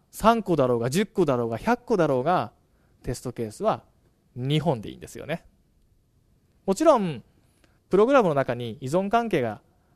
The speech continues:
ないっていうのは、もちろんありえませんよ。もちろんありえませんけど、不必要な依存関係を減らすこと。Keep it simple stupid。キスの法則っていうのを、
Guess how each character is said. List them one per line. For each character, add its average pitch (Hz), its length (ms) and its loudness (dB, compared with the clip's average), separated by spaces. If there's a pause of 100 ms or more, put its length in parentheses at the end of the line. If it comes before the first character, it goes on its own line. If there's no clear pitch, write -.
(140)
な 208 160 2
い 294 80 -2
っ - 20 -10
て - 200 -6
い 131 60 0
う 120 40 -6
の 113 100 -6
は、 117 220 -2 (360)
も 151 80 -8
ち 311 80 -6
ろ 330 100 -2
ん 254 40 0
あ 131 80 -2
り 127 60 -2
え 131 60 -4
ま 143 120 -6
せ 165 100 -6
ん 120 80 -8
よ。 101 140 -10 (580)
も 160 60 -6
ち 269 80 -4
ろ 311 80 4
ん 254 40 6
あ 220 60 6
り 202 60 2
え 202 60 4
ま 196 120 2
せ 196 140 -2
ん 175 80 -4
け 151 100 2
ど、 175 260 2 (140)
不 - 220 0
必 - 300 -2
要 339 160 4
な 240 120 2
依 175 40 2
存 165 260 -2
関 165 220 0
係 131 220 -2
を 196 200 -2 (180)
減 135 100 0
ら 123 80 -2
す - 80 -16
こ 117 100 -12
と。 - 200 -10 (300)
Keep 185 380 2
it 180 220 2
simple 214 400 -2
stupid。 - 500 -2 (300)
キ - 160 -2
ス - 100 -6
の 160 100 0
法 127 140 -6
則 107 240 -12
っ - 260 -20
て 208 100 -2
い 220 60 2
う 220 40 0
の 247 200 6
を、 120 220 -2